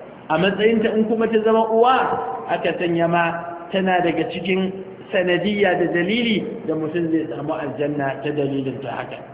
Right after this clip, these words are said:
Sai Musulunci ya bayyana matsayinta. Ya take tana da matsayi, ƴar uwa take tana da matsayi, mata take tana da matsayi, uwa take a gare ka tana da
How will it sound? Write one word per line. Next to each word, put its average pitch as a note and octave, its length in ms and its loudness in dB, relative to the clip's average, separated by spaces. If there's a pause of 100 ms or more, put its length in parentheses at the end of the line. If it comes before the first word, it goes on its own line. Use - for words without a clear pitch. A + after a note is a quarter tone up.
(420)
Sai D#3+ 100 0
Musulunci E3 640 2
ya D3 100 6
bayyana D#3 420 2
matsayinta. C#3+ 640 -4 (580)
Ya E3 240 4
take E3 360 2 (140)
tana D#3 300 2
da C3 100 0
matsayi, - 400 -4 (440)
ƴar E3+ 160 2
uwa F3+ 360 6
take E3+ 400 0
tana D#3+ 280 0
da C3+ 120 -2
matsayi, C3 340 -6 (300)
mata D#3+ 500 0
take F3 400 0
tana E3 300 0
da C#3 100 0
matsayi, C3+ 380 -4 (320)
uwa G3+ 320 6
take G3+ 240 4
a F3 160 0
gare F3+ 360 4
ka G3+ 140 4 (400)
tana E3 300 0
da F#3+ 320 2